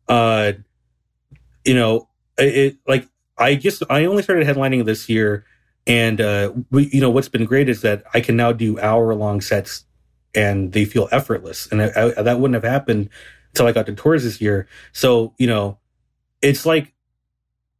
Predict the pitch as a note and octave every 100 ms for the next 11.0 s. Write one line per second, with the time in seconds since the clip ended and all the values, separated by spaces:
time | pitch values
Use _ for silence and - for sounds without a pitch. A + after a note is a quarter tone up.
0 | _ - C#3 C#3 B2 D#3 F3 D#3 A#2+ B2
1 | - B2 A#2 - G#2+ G#2 G#2 G#2+ F#2+ A2+
2 | G#2+ G#2 A2 G#2 G2 G#2 A#2 A#2 A2 G#2+
3 | B2 A#2 A2 - G2+ G2 G2 F#2+ G#2 -
4 | A2 G#2 G2 F#2+ - E2+ - - A2 G#2
5 | A2 A2 - A#2+ G#2+ - - - A2+ B2+
6 | D#3+ D3+ B2 D#3 - C3 A#2 A2 G#2+ G#2
7 | A2 A2 G#2+ A2 A2+ G2+ - C3 A#2+ G#2
8 | G#2+ G2 - - - _ B2+ C#3 D3+ C#3+
9 | C#3 B2 A2 A#2 C3+ B2+ A#2 G#2+ A2 B2
10 | D#3 D#3 A#2 G#2+ A#2+ B2 - B2 A#2